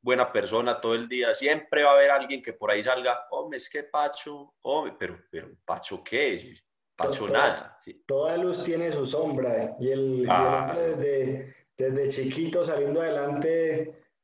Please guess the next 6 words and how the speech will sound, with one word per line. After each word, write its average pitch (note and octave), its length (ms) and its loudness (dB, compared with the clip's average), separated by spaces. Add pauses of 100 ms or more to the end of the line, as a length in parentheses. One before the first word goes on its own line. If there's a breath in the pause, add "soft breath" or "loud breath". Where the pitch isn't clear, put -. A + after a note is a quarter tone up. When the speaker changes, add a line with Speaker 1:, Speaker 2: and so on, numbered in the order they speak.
(100)
Speaker 2:
porque C3 260 -2
es B2 80 -2
un D3+ 140 -2
berraco C3+ 680 0
salir B2+ 300 -2
adelante. B2+ 720 -2